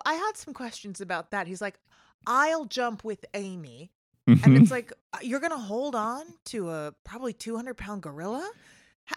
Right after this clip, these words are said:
Speaker 1: a-, a-, and where are you gonna pull your parachute from?" And then they show her, like,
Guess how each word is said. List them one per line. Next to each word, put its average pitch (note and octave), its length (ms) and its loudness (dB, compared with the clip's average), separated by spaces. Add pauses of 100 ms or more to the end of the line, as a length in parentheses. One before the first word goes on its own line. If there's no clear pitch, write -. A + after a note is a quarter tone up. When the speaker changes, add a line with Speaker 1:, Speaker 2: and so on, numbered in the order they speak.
Speaker 1:
a-, - 240 -10
a-, - 220 -4
and B3 100 0
where E4+ 140 2
are - 20 0
you E4+ 80 -6
gonna E4 140 -2
pull E4+ 140 -4
your D4+ 100 -6
parachute G4 300 -4
from?" A3+ 220 -2
And D4 160 -4
then F#4 220 0
they D4+ 120 -2
show E4 600 -2
her, D#4+ 280 -2
like, C#4 340 -6